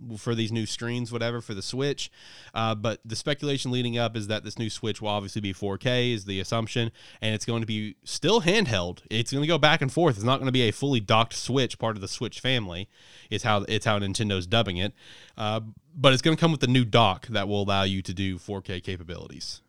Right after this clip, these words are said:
um, as well as run whatever it's gonna run in handheld mode with the better screen, hopefully better fucking Joy-Cons. Jesus Christ.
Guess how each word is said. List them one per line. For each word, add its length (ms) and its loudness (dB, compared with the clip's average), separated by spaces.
um, 520 -8
as 140 -8
well 200 0
as 120 -6
run 180 -2
whatever 220 -4
it's 100 -12
gonna 160 -6
run 180 -4
in 80 -8
handheld 380 -8
mode 300 -8
with 140 -8
the 60 -10
better 240 -6
screen, 580 -6
hopefully 460 -6
better 240 -4
fucking 400 -10
Joy-Cons. 720 0
Jesus 300 -10
Christ. 600 -4